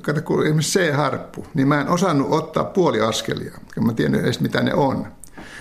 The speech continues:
Niin sit mä sävelsin aina itse semmoset kohdat, <laughs> missä oli yhdennyksiä, niin kukaan ei ymmärtänyt, mitä mä soitin. Ja mä olin hirveän ylpeä itse, kun mä olin kehittänyt. <laughs> Joo, että tällaista, tällaista säveltäjän uran alku.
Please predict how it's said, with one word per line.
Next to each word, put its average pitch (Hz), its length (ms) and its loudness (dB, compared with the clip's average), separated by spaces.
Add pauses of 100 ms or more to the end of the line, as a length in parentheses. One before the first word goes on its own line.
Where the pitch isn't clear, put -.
Niin 131 80 2
sit 170 120 -2
mä 165 100 2
sävelsin 180 380 2
aina 185 180 0
itse 226 260 2
semmoset 139 400 2
kohdat, 147 280 2
<laughs> - 640 -2
missä 226 400 2
oli 330 300 2
yhdennyksiä, - 760 0 (400)
niin - 80 2
kukaan 196 340 2
ei 170 100 4
ymmärtänyt, 185 440 2 (440)
mitä 208 280 4
mä 277 140 2
soitin. 190 640 2 (300)
Ja 151 80 2
mä 175 100 4
olin 175 160 2
hirveän 185 380 2
ylpeä 175 380 2
itse, 208 300 2
kun - 160 0
mä 143 60 4
olin 139 120 0
kehittänyt. 147 520 2 (540)
<laughs> - 1040 -4
Joo, 131 200 2
että - 140 -2
tällaista, 127 480 0
tällaista 107 360 0
säveltäjän 123 520 2
uran 110 260 2
alku. 117 560 0